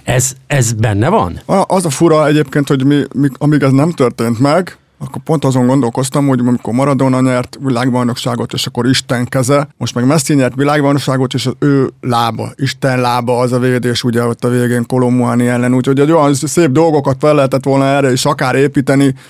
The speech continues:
Speaker 2: és, és ilyenekkel rombolja le. Már ugye a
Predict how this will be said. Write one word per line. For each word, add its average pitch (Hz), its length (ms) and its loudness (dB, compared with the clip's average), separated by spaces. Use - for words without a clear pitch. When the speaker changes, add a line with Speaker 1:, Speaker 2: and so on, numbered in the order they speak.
Speaker 2:
és, 139 440 0
és - 240 0
ilyenekkel 143 500 2
rombolja 131 560 2
le. 139 380 2
Már 143 240 2
ugye 147 260 4
a 135 360 2